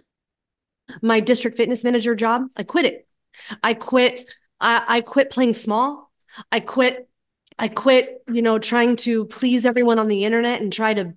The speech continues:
you know, build a community of people that like me. And instead, I started to really communicate to the people who needed to hear, who, who needed to hear from a loving place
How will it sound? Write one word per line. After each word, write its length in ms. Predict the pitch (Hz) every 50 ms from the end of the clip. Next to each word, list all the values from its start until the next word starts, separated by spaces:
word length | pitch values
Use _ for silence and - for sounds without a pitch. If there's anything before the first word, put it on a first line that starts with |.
| _ _ _ _ _ - _ -
you 100 | 220 220
know, 220 | 214 202 190 185
build 400 | 175 165 156 214 214 226 240 214
a 40 | 240
community 460 | 226 - 196 214 220 226 220 214 214
of 140 | 202 185 208
people 240 | - 247 214 240 226
that 200 | 185 208 - -
like 360 | 185 180 190 202 226 220 226
me. 240 | 247 262 262 269 262
And 100 | 226 196
instead, 720 | 190 190 180 - - - - 262 294 311 240 214 214 208
I 120 | 220 208 185
started 580 | 175 - - 226 226 240 247 233 220 208 -
to 260 | - 226 220 208 208
really 300 | 190 208 214 214 233 220
communicate 720 | 214 - 202 190 202 202 233 269 285 277 285 226 220 214 220
to 60 | -
the 120 | 180 196 190
people 720 | 185 - - 277 302 294 294 220 202 202 202 214 208 - - - - - - -
who 300 | - - 233 233 220 220
needed 680 | 214 214 214 226 262 294 302 269 254 233 220 220 208 -
to 260 | - - 226 220 220
hear, 560 | 202 - - - - 254 262 277 277 269 254 - _ _ _ _ _ -
who, 1600 | 262 254 247 240 240 - _ - - - - _ - - - - - - - - - - - - _ - 240 254 254 247 254 - 226
who 220 | 185 226 254 254
needed 360 | 240 240 247 262 285 294 -
to 100 | - 254
hear 720 | 220 - - 262 269 269 262 254 247 247 240 233 233 - - _ _
from 220 | - 285 311 359
a 40 | 339
loving 540 | 254 208 190 208 240 254 247 247 233 208 202
place 840 | - - 269 - 165 - 175 - 214 214 - - - - - -